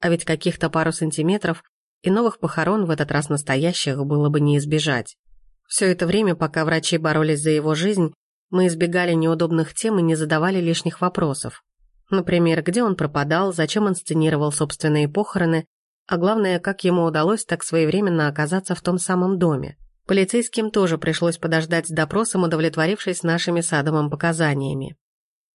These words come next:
Встретить восставшего из мертвецов хозяина дома на крыльцо у парадного входа высыпали все домочадцы.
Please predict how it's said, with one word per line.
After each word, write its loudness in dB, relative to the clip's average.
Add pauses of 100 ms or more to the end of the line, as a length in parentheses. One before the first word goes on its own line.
(340)
Встретить -2
восставшего 0
из 0
мертвецов -2
хозяина 0
дома 0
на 0
крыльцо 0
у -2
парадного 0
входа -2
высыпали -2
все -4
домочадцы. -2